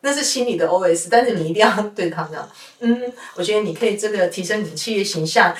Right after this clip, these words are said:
然后这个东西我可以回馈你多少票，然后这东西我可以怎样怎样。”就我们还是要讲这些，但是你内心其实很拉扯，很痛苦。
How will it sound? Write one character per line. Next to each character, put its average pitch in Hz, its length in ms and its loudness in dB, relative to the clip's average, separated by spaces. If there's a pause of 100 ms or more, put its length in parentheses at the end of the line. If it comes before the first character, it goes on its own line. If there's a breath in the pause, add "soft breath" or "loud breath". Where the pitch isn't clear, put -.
(140 loud breath)
然 202 100 0
后 220 40 0
这 240 80 6
个 226 40 -2
东 233 140 6
西 233 160 0
我 170 100 6
可 220 140 0
以 - 80 0
回 170 160 6
馈 208 180 6
你 160 60 -8
多 190 160 -2
少 - 220 0
票， - 400 6
然 170 80 -4
后 202 120 0
这 208 80 -8
东 214 140 -2
西 214 140 -4
我 175 100 0
可 - 100 -4
以 190 60 0
怎 175 140 -2
样 165 100 -2
怎 180 80 4
样。” 175 80 2
就 349 100 2
我 - 120 8
们 214 40 2
还 233 140 8
是 233 80 6
要 254 80 8
讲 - 240 2
这 214 60 2
些， 233 80 6
但 330 120 8
是 349 120 4
你 202 80 0
内 254 160 6
心 269 180 2
其 247 100 -4
实 240 160 4
很 185 240 0
拉 208 220 4
扯， 190 260 2
很 160 160 -4
痛 - 280 2
苦。 - 280 -6